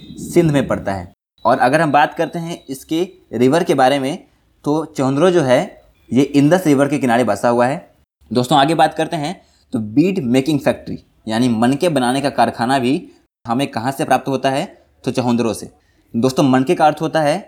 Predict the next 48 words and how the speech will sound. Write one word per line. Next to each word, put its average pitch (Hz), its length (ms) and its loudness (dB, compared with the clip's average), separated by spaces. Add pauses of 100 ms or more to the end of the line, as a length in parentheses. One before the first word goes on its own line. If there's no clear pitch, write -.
(380)
कीमती 127 380 0
मोतियों 139 420 0
के 151 140 -2
दाने 117 300 0
की 151 140 0
बनी 113 240 0
माला। 98 260 -4 (340)
एक 113 160 -6
ऐसी 117 320 0
माला 135 300 4 (320)
जो 120 120 0
कि 127 100 -8
कीमती 131 380 -2
मोती 123 320 0
के 160 140 0
दानों 113 240 0
से 120 120 -4
बनी 110 180 -2
हुई 110 140 -4
है, 143 160 -2 (200)
उसे 113 180 -6
हम 123 80 0
लोग 139 120 2
मनके 107 340 -2
कहते 98 280 -8
हैं। 95 160 -12 (280)
दोस्तों, 143 280 4
आगे 156 200 4
बात 175 200 2
करें 180 240 -2 (380)
तो 143 40 -2
लिपस्टिक 147 540 -2
का 147 100 2
एविडेंस 143 420 0
भी 143 80 -2
हमें 143 160 -2
कहाँ 127 180 -2
से 143 100 -6
मिला 139 180 0
है, 160 260 -4 (400)
चोहुंद्रो 131 360 2
से 135 120 -4
ही 139 80 0
मिला 110 220 0
है। 90 180 -8
हमें 113 320 -4
चोहुंद्रो 123 420 0
से 147 500 -4